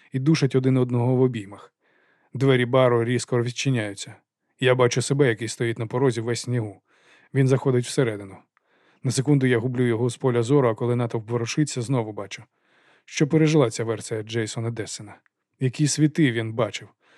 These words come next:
Через яке пекло він пробивався, щоб повернутися назад у Чикаго? Він сканує натовп.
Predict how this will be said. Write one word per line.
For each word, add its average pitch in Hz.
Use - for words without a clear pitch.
Через 139
яке 143
пекло 131
він 117
пробивався, 123
щоб -
повернутися 123
назад 120
у 113
Чикаго? -
Він 127
сканує 123
натовп. 107